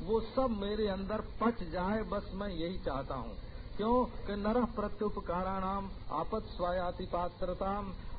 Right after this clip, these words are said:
मनुष्य को प्रत्युपकार तो तब करना पड़ता है जब अपना उपकार करने वाला किसी विपत्ति में पड़े। तो हनुमान जी ने कहा, "महाराज, जावत तव कथा लोके विचरिष्यति पावनी,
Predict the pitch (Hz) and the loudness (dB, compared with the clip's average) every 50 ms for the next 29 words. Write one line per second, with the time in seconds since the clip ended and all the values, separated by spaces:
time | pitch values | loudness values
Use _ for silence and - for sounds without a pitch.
0 | - 165 185 196 214 226 220 - 226 208 - 233 233 233 - 190 180 254 - 214 | -2 -2 0 0 0 0 0 0 0 2 4 4 4 4 4 0 0 0 2 0
1 | 214 190 202 - - 208 214 220 226 220 - 220 208 - - 226 247 196 - 233 | 0 0 0 0 2 4 4 4 4 4 2 0 0 2 0 0 0 2 2 0
2 | 220 214 226 220 214 - 220 214 202 - 214 220 220 226 226 226 226 - - - | 2 2 0 0 0 0 0 0 2 2 2 2 4 4 4 4 2 0 -6 -10
3 | - - - - 135 131 208 233 240 214 - - - 170 180 - 202 208 220 214 | -8 -8 -8 -6 0 2 4 4 4 2 0 -2 -2 -2 0 0 0 2 2 4
4 | 208 202 196 - - - 196 208 214 202 - 214 - 196 208 214 202 196 196 202 | 2 2 0 -2 -2 0 2 2 0 0 0 -2 -2 0 0 0 2 2 2 2
5 | 208 202 - - 202 196 - 202 170 165 170 165 175 170 - - 208 208 202 202 | 2 0 0 -2 -4 -2 -2 -2 -2 -2 -2 0 -2 -2 -2 -2 -4 -2 -2 -2
6 | 190 - 202 196 202 208 214 - - - - - - - - - 269 277 254 240 | 0 0 0 2 2 2 0 0 -2 -4 -6 -6 -6 -4 2 4 6 6 8 8
7 | 254 254 220 226 214 208 214 220 214 214 202 208 202 202 196 214 190 196 190 180 | 8 6 6 4 4 2 2 2 2 2 0 0 0 0 -2 0 0 0 0 0
8 | 175 175 180 185 190 180 170 175 165 170 190 202 185 - - 180 180 175 - 170 | 0 0 0 0 0 0 0 0 2 2 2 0 0 0 0 0 0 2 0 -2
9 | - - 170 170 170 170 170 165 - 185 185 165 156 151 - 175 165 170 165 - | -2 -2 -2 0 2 2 2 2 0 -2 -2 -2 -2 -2 -2 -2 -2 -4 -4 -2
10 | - 165 160 165 156 - 156 160 165 170 180 226 233 | -2 -2 -2 -2 -2 -2 0 0 2 2 2 2 2